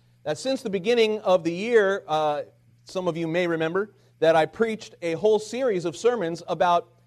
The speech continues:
healthy habits and learning to do new things. And so since the first of the year, I've been trying to practice what I preach. And, uh, I have been, uh,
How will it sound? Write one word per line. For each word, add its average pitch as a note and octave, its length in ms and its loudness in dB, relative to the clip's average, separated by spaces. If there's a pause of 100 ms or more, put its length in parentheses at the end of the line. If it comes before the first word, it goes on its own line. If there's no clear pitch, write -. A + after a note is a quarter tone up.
healthy A3 280 0
habits F3+ 640 -6 (480)
and D3+ 380 -4
learning G3 420 2
to F3 100 -6
do E3+ 140 -2
new E3+ 180 -2
things. D#3 680 -8
And C#3+ 200 -8
so C#3+ 260 -2
since E3+ 260 -8
the D3+ 100 -10
first E3+ 260 -4
of C3+ 60 -10
the B2+ 80 -6
year, D3 220 0
I've C3+ 80 -2
been C#3 100 -6
trying D3+ 300 -6
to C3+ 240 -6 (280)
practice D#3 360 -6
what C#3+ 120 -2
I B2 100 0
preach. D#3 480 -6 (600)
And, F#3 420 0
uh, F#3 280 8
I G3 180 6
have F#3+ 300 2
been, F#3 440 4
uh, D3+ 580 4